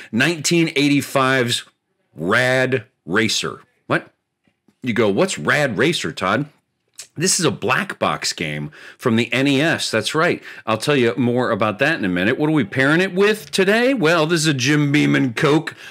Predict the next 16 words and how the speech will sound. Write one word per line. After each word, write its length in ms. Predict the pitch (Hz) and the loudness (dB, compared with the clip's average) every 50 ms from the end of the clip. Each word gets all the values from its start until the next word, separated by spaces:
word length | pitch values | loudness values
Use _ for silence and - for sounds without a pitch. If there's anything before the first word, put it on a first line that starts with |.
| - | -16
Huge 400 | - - 175 190 202 202 160 143 | -4 0 2 4 4 4 2 0
surprise. 720 | - - 139 - - - 98 90 85 85 87 90 92 - - - - - - - | 0 0 -2 -2 -2 0 0 0 2 0 0 0 -2 -2 -6 -8 -14 -20 -4 -2
Get 200 | 156 190 190 - | 0 0 0 0
yourself 400 | 208 - - - 165 147 127 - | 0 0 0 0 0 0 0 0
something. 520 | - - 143 117 104 - 123 120 113 113 - - - | 0 0 0 0 0 0 0 0 -2 -4 -8 -6 -4
Let's 180 | 135 135 131 | -2 -2 -2
kick 280 | - - 180 160 - - | -2 -4 -4 -6 -4 -2
back 320 | - 110 101 98 95 - | 0 0 2 0 0 -2
and 80 | 98 85 | -4 -4
have 160 | 90 90 80 | -4 -4 -4
a 40 | 87 | -4
nice 280 | 82 80 78 76 - - | -4 -4 -4 -6 -6 -6
time 260 | - 85 73 67 - | -6 -8 -8 -8 -10
together. 440 | - - 107 98 - 101 107 - _ _ - | -12 -14 -14 -14 -16 -18 -20 -20 _ _ -18
Okay? 380 | 85 - - 170 185 226 240 202 - _ _ _ _ _ _ _ | -18 -8 -4 -2 -2 0 -2 -4 -8 _ _ _ _ _ _ _
Good. 200 | - 67 64 - | -10 -10 -10 -10